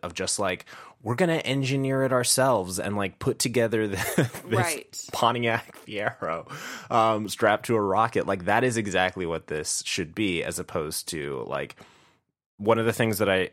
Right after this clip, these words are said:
Speaker 1: haven't liked about Kurt Russell in these movies as Mister Nobody is he just gives them everything.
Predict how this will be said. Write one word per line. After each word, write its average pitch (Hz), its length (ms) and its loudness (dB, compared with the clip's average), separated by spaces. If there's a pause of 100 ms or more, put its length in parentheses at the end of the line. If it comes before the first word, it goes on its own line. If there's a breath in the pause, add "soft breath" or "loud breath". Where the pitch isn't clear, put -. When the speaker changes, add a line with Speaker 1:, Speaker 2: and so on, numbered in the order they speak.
(120)
Speaker 1:
haven't 107 380 2
liked 87 300 -2
about 78 360 -2 (640)
Kurt - 160 0
Russell 107 300 2
in 82 80 -6
these 78 160 -8
movies 90 420 0
as 80 80 -10
Mister 85 220 -8
Nobody 85 340 0
is - 80 -6
he 104 80 -6
just 92 220 -8
gives 80 200 -8
them 78 140 -8
everything. - 480 -10